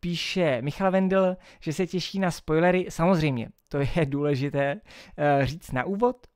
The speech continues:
že to, co my si tady ukážeme, tak samozřejmě jsou spoilery úplně všechno.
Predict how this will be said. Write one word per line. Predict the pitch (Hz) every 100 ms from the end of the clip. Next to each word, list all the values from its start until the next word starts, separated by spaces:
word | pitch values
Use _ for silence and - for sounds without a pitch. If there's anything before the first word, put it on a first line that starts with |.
| _ _ _ - 131
že | 127 117 135 139 139 143
to, | - 165
co | 170
my | 165
si | 175
tady | 170 151
ukážeme, | 135 180 190 185 208 202 202 _ _ _ _ _ _ -
tak | - 147 -
samozřejmě | 156 151 139 143 147 143 139 131 135
jsou | - 147
spoilery | - 143 139 135
úplně | 127 - 131 127 117
všechno. | - - 151 - 160